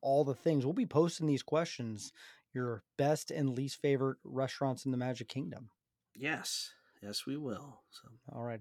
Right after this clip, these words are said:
Speaker 1: Are we gonna get
Speaker 2: Yeah.
Speaker 1: to the other ones too? The other parks
Speaker 2: Uh,
Speaker 1: down
Speaker 2: it's
Speaker 1: the
Speaker 2: the
Speaker 1: road,
Speaker 2: plan.
Speaker 1: Doug?
Speaker 2: That's
Speaker 1: All
Speaker 2: the
Speaker 1: right.
Speaker 2: plan. I don't know how we
Speaker 1: Just
Speaker 2: do Epcot. I just
Speaker 1: I have no idea. So if you have an
Speaker 2: I
Speaker 1: idea for how we do Epcot,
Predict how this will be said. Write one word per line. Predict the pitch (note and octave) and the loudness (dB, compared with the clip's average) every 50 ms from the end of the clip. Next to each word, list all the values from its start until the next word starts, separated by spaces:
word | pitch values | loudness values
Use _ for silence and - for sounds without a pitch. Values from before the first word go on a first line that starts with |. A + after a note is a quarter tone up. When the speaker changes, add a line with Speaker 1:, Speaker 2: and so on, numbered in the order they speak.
| A#2 C#3 | 0 4
Speaker 1:
Are | C#3+ C#3+ | 6 6
we | C#3+ D#3 | 6 8
gonna | D3 E3 E3 D3 | 10 10 10 10
get | D#3+ D#3+ | 8 6
Speaker 2:
Yeah. | E3+ - | 6 4
Speaker 1:
to | E3+ | 6
the | D#3+ D#3+ E3 | 8 10 10
other | E3 D#3+ F3 | 10 10 8
ones | E3+ F3 F3+ F3 D#3+ - | 8 8 8 8 6 4
too? | - - F#3 G#3 F#3+ | 4 6 6 8 10
The | F3+ E3 | 10 10
other | E3 F3+ | 10 8
parks | E3 - - F3 F3+ F#3+ - - | 4 6 6 8 8 8 8 8
Speaker 2:
Uh, | D3 E3+ | 10 10
Speaker 1:
down | F#3 F#3 | 10 10
Speaker 2:
it's | F#3+ | 10
Speaker 1:
the | F3 | 8
Speaker 2:
the | E3+ | 10
Speaker 1:
road, | F3 F3+ F#3 | 10 12 12
Speaker 2:
plan. | C4 C#4 | 12 12
Speaker 1:
Doug? | - G3+ G#3 A3 A3+ G#3+ | 12 12 12 12 12 10
Speaker 2:
That's | G#3 E3+ D3 | 8 10 10
Speaker 1:
All | D3+ E3 | 12 12
Speaker 2:
the | F3 F#3 | 12 12
Speaker 1:
right. | G3+ A3 B3 C4 B3+ F#3 E3 | 12 12 12 12 12 10 8
Speaker 2:
plan. | D#3 D#3 D3+ - | 6 2 0 0
I | D#3+ E3+ | 2 4
don't | G#3 A3 | 4 6
know | G3+ G3 F#3 F3+ | 6 6 6 10
how | F3 E3+ F3 | 10 10 10
we | D#3+ | 10
Speaker 1:
Just | D3+ C#3 | 8 6
Speaker 2:
do | D3 F#3 F#3+ E3 | 4 2 2 4
Epcot. | - B2+ C#3 - - - G2 F#2 F2+ C#2 | 4 2 2 2 2 2 4 4 4 4
I | G2+ B2 | 2 0
just | C3 C#3+ C#3 D#3 | 0 2 8 12
Speaker 1:
I | F3 F3 | 12 12
have | F3+ F3 E3+ C#3+ | 12 12 12 12
no | D3+ E3 E3+ E3 D#3+ D#3 | 12 12 12 12 12 12
idea. | D3+ D3+ D3+ D3 C3 D3+ C#3+ C#3+ | 12 12 10 8 8 8 8 8
So | - - G#3+ G#3 | 12 12 12 12
if | E3+ | 12
you | G#3+ D#4 F4+ | 12 10 12
have | F4 D4+ | 12 12
an | B3+ | 12
Speaker 2:
I | B3 A3+ | 12 12
Speaker 1:
idea | G3 E3+ F#3+ G#3 F#3 E3 | 12 10 10 12 12 12
for | - - F3+ D#3 | 12 10 8 6
how | - - F#3 A3+ C#4 C#4+ | 8 10 10 12 12 12
we | C4 A3+ F#3+ | 12 12 10
do | D#3 D#3 D#3 | 10 10 10
Epcot, | D3+ C#3+ - - - D3+ | 10 8 6 6 6 8